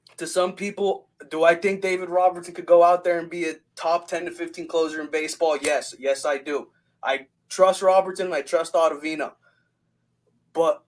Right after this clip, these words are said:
Edwin goddamn Diaz throws two pitches:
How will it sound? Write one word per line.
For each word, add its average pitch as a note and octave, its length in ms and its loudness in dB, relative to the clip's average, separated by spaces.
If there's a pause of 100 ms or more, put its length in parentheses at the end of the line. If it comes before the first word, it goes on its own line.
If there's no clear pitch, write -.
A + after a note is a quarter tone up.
Edwin G#3+ 540 0
goddamn F3 640 2
Diaz F3 580 -2 (880)
throws F3+ 300 4
two B3 340 2
pitches: - 520 -4